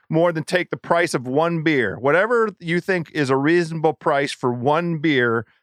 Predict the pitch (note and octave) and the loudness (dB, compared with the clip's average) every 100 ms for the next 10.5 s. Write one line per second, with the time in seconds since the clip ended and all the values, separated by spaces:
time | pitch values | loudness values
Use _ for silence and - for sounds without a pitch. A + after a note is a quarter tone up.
0 | _ D3 C#3+ D3+ E3 C#3+ C#3 C3 C3 B2+ | _ 0 2 2 2 0 2 2 2 0
1 | B2 C#3+ B2 F#3+ G#3+ F#3+ D#3+ E3 D#3 D3 | -2 -4 0 0 2 0 0 0 2 0
2 | B2+ - C#3+ C3 B2+ A#2 B2+ C3 C#3 C#3+ | -4 -4 0 2 2 2 0 0 -2 0
3 | D3 C3 C#3 B2+ B2 A#2+ B2 - C#3+ D3 | -2 0 2 2 0 0 0 0 0 0
4 | C#3 B2+ A#2 A2+ A2+ _ _ - D3+ E3+ | 0 0 2 0 -2 _ _ 0 2 2
5 | E3 D#3+ D#3 D3 C#3 B2 _ - E3+ D#3 | 2 2 2 2 -2 -6 _ -2 2 2
6 | D3+ D3 C#3 C3+ D#3 D3 B2+ A#2+ A#2+ A#2 | 0 0 0 0 2 2 2 2 2 0
7 | A#2 A2+ A2+ - _ _ D#3 D3 - G#3 | 0 0 0 -4 _ _ -4 -2 0 0
8 | A3+ F3 E3+ E3+ D#3+ F#3 A#3+ C4 A#3+ G#3+ | 2 -2 0 0 2 2 2 0 0 2
9 | G#3 G3+ G3 F3 - F3+ F3 - F3 D3 | 2 2 0 -2 -2 0 0 -2 -6 -6
10 | B2 D3 B2 G#2 | -4 0 2 0